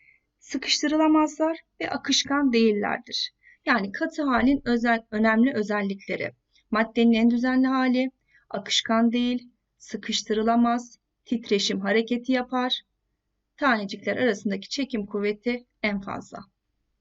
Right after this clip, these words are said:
Gelelim maddenin sıvı haline. Sıvı halde arkadaşlar katı hale göre daha düzensiz ve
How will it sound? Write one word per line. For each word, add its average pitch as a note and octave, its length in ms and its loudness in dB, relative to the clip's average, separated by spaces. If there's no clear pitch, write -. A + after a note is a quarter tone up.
Gelelim D#4+ 400 4
maddenin D4 500 2
sıvı A#3+ 280 -2
haline. G3 520 -6
Sıvı F#4 240 -2
halde D4+ 320 4
arkadaşlar A#3+ 760 0
katı C#4+ 260 -4
hale A#3+ 260 2
göre C4 440 0
daha C#4+ 260 2
düzensiz B3 600 -2
ve D#4+ 160 0